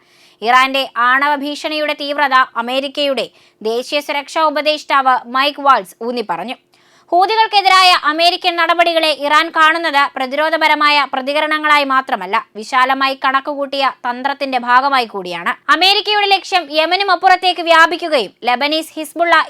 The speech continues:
ഇറാഖിലെ ഷിയ മിലിഷ്യകൾ, സിറിയയിലെ അസദ് ഭരണകൂടം, വിവിധ പലസ്തീൻ വിഭാഗങ്ങൾ എന്നിവ ഉൾക്കൊള്ളുന്ന ഇറാന്റെ വിശാലമായ ശൃംഖലയായ റെസിസ്റ്റൻസിന്റെ അച്ചുതണ്ട് തകർക്കാനാണ്.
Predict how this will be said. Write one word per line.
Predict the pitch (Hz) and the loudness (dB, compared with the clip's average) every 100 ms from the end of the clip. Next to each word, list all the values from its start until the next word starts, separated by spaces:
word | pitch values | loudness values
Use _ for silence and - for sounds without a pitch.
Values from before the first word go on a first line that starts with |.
| 277 | 0
ഇറാഖിലെ | 302 320 339 320 320 | 0 0 0 -2 -2
ഷിയ | 311 320 349 | -2 2 2
മിലിഷ്യകൾ, | 330 320 330 277 262 _ _ _ - | 0 -4 -2 -2 -4 _ _ _ -6
സിറിയയിലെ | 370 392 427 403 359 302 | -2 0 0 2 0 0
അസദ് | 320 392 330 | 0 -2 0
ഭരണകൂടം, | 349 349 349 320 311 277 247 | 0 0 0 0 -2 -6 -10
വിവിധ | 269 311 339 | -6 0 2
പലസ്തീൻ | 320 320 320 359 339 | 4 2 0 -4 -4
വിഭാഗങ്ങൾ | 285 330 330 294 170 _ _ _ | 2 2 2 0 -4 _ _ _
എന്നിവ | 240 262 294 311 320 | -2 0 2 4 4
ഉൾക്കൊള്ളുന്ന | 311 349 339 330 311 269 | 2 0 2 0 -4 -2
ഇറാന്റെ | 294 302 320 294 285 233 | 2 2 4 0 -2 -8
വിശാലമായ | 226 294 302 311 311 302 302 | -6 2 2 2 -2 -2 -4
ശൃംഖലയായ | 302 294 311 302 285 262 240 - 220 | -8 -8 -4 2 2 4 0 -2 -10
റെസിസ്റ്റൻസിന്റെ | - 285 - 294 294 285 277 - 262 | -10 -12 -6 -6 -6 -6 -8 -2 -2
അച്ചുതണ്ട് | - 359 330 247 185 - | -2 -2 -2 -2 -6 -10
തകർക്കാനാണ്. | 202 214 208 170 160 214 | -6 -6 -4 -6 -4 -4